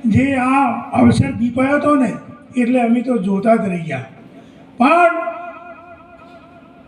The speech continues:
પરમાત્માએ જ્યારે ગોવર્ધન પર્વત ઉ-, પર્વત ઉપાડ્યો હતો ને,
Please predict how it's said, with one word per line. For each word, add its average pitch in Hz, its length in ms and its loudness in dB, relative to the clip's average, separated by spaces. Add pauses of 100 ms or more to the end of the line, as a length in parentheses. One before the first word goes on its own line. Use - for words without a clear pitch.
(140)
પરમાત્માએ 359 720 4
જ્યારે 330 320 0
ગોવર્ધન 294 600 -2
પર્વત 320 380 2
ઉ-, 294 340 0 (540)
પર્વત 285 320 4
ઉપાડ્યો 302 360 2
હતો 359 140 0
ને, 330 300 -2